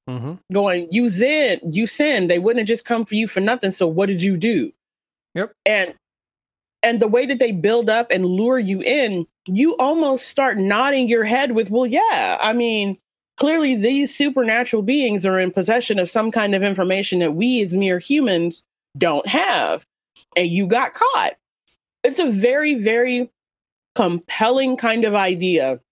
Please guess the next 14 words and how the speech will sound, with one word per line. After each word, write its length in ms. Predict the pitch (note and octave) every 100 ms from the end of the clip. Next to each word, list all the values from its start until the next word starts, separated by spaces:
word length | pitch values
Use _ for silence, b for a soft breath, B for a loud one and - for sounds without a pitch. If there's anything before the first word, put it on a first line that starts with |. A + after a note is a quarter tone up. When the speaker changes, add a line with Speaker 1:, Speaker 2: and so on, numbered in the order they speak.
| _ _ _ _ - - _
Speaker 2:
to 100 | -
think 220 | F3+ G#3 F#3+
that 100 | E3+
you 180 | F3+ F#3
live 220 | F#3+ G3+
in 100 | G#3
the 100 | F3+
time 540 | - F3+ F3+ F3 F3 E3 B _ _
when 280 | D3+ E3 D#3
karma 580 | - F3+ F3+ E3+ D#3+ D#3+ _ _ -
truly 500 | - - F#3+ E3+ D3+
is 120 | D3
a 60 | B2
bitch, 460 | B2 A2 - -